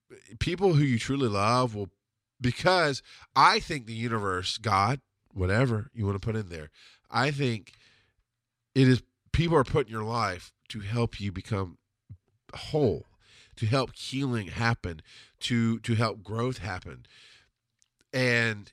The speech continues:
even through all this, I focused on who I wanted to be in life and what I wanted to do. And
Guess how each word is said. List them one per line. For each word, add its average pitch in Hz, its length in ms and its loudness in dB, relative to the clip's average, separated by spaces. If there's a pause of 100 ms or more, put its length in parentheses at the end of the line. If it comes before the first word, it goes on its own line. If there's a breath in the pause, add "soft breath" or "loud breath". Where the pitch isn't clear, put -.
(140)
even 190 260 2
through 160 220 2
all 147 160 4
this, 117 200 0
I 120 60 -2
focused - 380 -4
on 110 80 -4
who 107 160 -2
I 107 60 0
wanted 101 360 -6
to 87 60 -12
be 85 360 -14
in 87 100 -20
life 85 440 -16
and 92 200 -12
what 98 180 -4
I 98 80 2
wanted 92 360 -4
to 76 60 -20
do. 80 320 -10 (1300)
And 107 220 -6